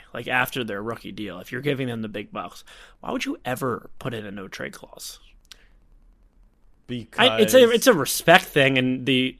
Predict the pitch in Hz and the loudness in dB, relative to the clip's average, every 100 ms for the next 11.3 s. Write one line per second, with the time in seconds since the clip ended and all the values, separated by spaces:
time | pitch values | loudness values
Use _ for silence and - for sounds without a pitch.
0 | - 135 127 113 135 135 131 127 120 - | -6 -2 -2 0 2 0 0 -2 -2 -2
1 | 139 151 156 160 - 165 180 190 156 - | 0 2 2 4 2 0 2 4 4 0
2 | - 90 131 131 151 160 156 220 247 139 | -12 -10 -8 -6 -6 -6 -6 -6 -8 -10
3 | - - - 98 - 95 85 - - 98 | -14 -14 -14 -14 -12 -12 -12 -16 -18 -16
4 | 78 - _ - 117 135 131 135 - 147 | -16 -18 _ -12 -10 -6 -6 -8 -10 -8
5 | 175 165 107 - - 110 104 113 - - | -8 -8 -12 -18 -16 -8 -8 -8 -12 -12
6 | 117 - 120 120 120 147 156 - - 135 | -12 -12 -14 -14 -12 -14 -14 -14 -6 2
7 | 147 139 135 - - 139 123 131 123 123 | 6 6 4 -2 -6 -6 -4 -2 0 0
8 | 135 120 107 135 113 107 110 110 104 101 | 0 -2 -2 -2 -2 -2 -4 -4 -4 -2
9 | 131 143 139 120 113 123 - - 120 113 | 4 8 8 8 4 -4 -12 -12 -12 -8
10 | - 113 107 104 107 107 - 131 117 110 | -2 -2 -2 -8 -12 -12 -2 0 0 -2
11 | 107 - | -6 -8